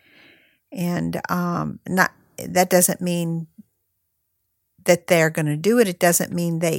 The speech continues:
even really want me to. But there is this feeling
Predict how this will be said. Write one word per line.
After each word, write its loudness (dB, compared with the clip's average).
even -4
really -4
want 2
me -2
to. 0
But 6
there 6
is 0
this 2
feeling 2